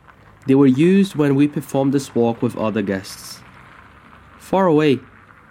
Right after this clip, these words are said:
Party followed the walk on the phone.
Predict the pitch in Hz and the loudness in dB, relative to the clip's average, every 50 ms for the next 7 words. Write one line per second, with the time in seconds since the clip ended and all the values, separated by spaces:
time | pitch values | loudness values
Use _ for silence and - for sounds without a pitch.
0 | - _ _ - 139 131 135 139 131 135 - 143 139 139 139 139 135 127 127 117 | -20 _ _ -6 -2 -2 0 0 -2 -2 -2 0 0 2 2 0 0 0 0 0
1 | 117 117 117 117 117 - - - - - - - 117 113 110 - - - 101 101 | 0 0 0 -2 -4 -8 -14 -20 -20 -14 -8 -4 -4 -4 -4 -4 -6 -6 -6 -4
2 | 98 95 95 101 | -4 -6 -8 -12